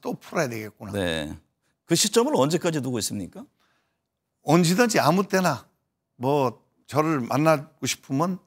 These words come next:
Speaker 2: 뭐 연말도
Speaker 1: 항상
Speaker 2: 있고
Speaker 1: 문이 열려
Speaker 2: 크리스마스도
Speaker 1: 있고.
Speaker 2: 있고 뭐.
Speaker 1: 저도 이제 우리 혁신위원회가 수요일 날 꽤 가까이 가요. 대구까지 내려갑니다.
Speaker 2: 네.
Speaker 1: 홍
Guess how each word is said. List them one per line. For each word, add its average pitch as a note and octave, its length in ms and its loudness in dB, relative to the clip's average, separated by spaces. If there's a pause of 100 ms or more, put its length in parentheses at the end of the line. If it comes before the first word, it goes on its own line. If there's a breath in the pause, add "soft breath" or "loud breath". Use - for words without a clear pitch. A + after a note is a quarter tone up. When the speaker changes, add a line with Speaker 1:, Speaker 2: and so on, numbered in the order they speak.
(480)
Speaker 2:
뭐 D3+ 100 -2
연말도 D3+ 240 4
Speaker 1:
항상 G3 240 4
Speaker 2:
있고 E3+ 100 2
Speaker 1:
문이 E3 120 4
열려 D3 140 6
Speaker 2:
크리스마스도 C3+ 420 0
Speaker 1:
있고. B2+ 80 -2
Speaker 2:
있고 C3 340 -4
뭐. A2+ 300 -4
Speaker 1:
저도 E3 640 2
이제 C#3+ 380 2
우리 C3+ 640 0
혁신위원회가 C3 880 -2 (180)
수요일 F3 540 0
날 C#3 180 0 (760 soft breath)
꽤 - 100 2
가까이 B2 380 2
가요. A2+ 180 0
대구까지 C#3+ 520 -2
내려갑니다. G#2 600 -10
Speaker 2:
네. E2+ 500 -10 (460)
Speaker 1:
홍 D#3+ 640 0